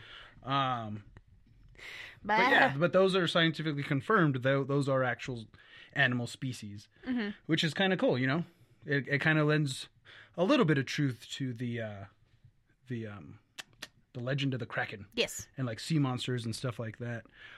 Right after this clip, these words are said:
Speaker 1: Um, though we do know now that some cryptids from way back in the day, like legends, were just misidentified animals.
Speaker 2: Mm-hmm, mm-hmm,
Speaker 1: Um,
Speaker 2: mm-hmm.
Speaker 1: but, uh, but yeah, we're gonna talk about a few today.
Speaker 2: Yes.
Speaker 1: This week.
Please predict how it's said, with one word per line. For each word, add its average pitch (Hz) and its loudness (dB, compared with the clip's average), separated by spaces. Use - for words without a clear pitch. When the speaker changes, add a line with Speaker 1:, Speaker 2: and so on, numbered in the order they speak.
Speaker 1:
Um, 139 2
though 220 6
we 254 6
do 196 6
know 175 8
now 147 6
that 143 2
some 156 2
cryptids 143 -2
from 135 -2
way 139 2
back 131 2
in 131 -4
the 120 -4
day, 127 0
like 113 -6
legends, 131 -2
were 147 0
just 151 0
misidentified 135 0
animals. 131 -2
Speaker 2:
Mm-hmm, 208 -6
mm-hmm, 202 -4
Speaker 1:
Um, 202 -8
Speaker 2:
mm-hmm. 196 -6
Speaker 1:
but, 131 0
uh, 117 -4
but 214 4
yeah, 370 4
we're 214 4
gonna 247 4
talk 226 4
about 208 2
a 180 2
few 220 2
today. 143 0
Speaker 2:
Yes. 208 -2
Speaker 1:
This - -4
week. 147 -2